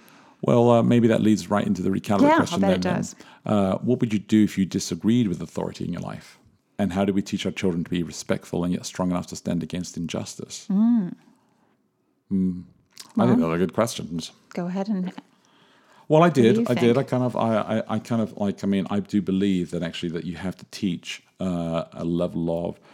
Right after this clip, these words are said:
Speaker 1: respect, but you also have to teach a level of resiliency as well. And you have to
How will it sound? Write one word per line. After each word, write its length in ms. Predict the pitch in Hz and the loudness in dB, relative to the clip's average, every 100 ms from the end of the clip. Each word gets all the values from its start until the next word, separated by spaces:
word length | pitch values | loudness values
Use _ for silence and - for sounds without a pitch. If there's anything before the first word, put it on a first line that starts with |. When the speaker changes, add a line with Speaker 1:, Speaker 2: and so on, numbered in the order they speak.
| - - - 95 | -20 -20 -10 -8
Speaker 1:
respect, 360 | - - 87 - | -4 -2 -2 -4
but 100 | - | -4
you 60 | 92 98 | -2 -2
also 140 | - | -2
have 60 | 87 - | -8 -8
to 20 | - | -6
teach 140 | 90 - | -6 -2
a 60 | 82 | -4
level 160 | 80 82 | -4 -6
of 60 | |
resiliency 540 | 82 - 85 82 82 80 | -10 -8 -8 -8 -10 -14
as 60 | 80 82 | -12 -8
well. 160 | 82 90 104 | -8 -10 -12
And 180 | - 95 85 | -6 -2 -2
you 60 | 80 | -4
have 80 | 85 | -8
to 40 | - | -10